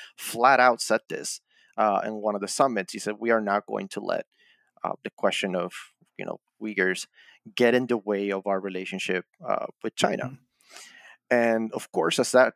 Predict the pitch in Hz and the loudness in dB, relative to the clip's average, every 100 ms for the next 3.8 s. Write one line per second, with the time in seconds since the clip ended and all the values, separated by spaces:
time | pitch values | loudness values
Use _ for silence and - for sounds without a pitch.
0 | - 127 _ 135 113 98 101 110 - 110 | -6 -12 _ -6 -4 -4 -4 -4 -4 -6
1 | 104 110 - 101 - - 113 - 104 - | -8 -8 -8 -10 -10 -4 -4 -4 -8 -8
2 | 104 104 101 101 101 98 104 - 139 - | -8 -6 -4 -4 -4 -8 -6 -4 -4 -4
3 | 120 110 107 - - - - - | -2 -2 -2 -8 -10 -10 -10 -14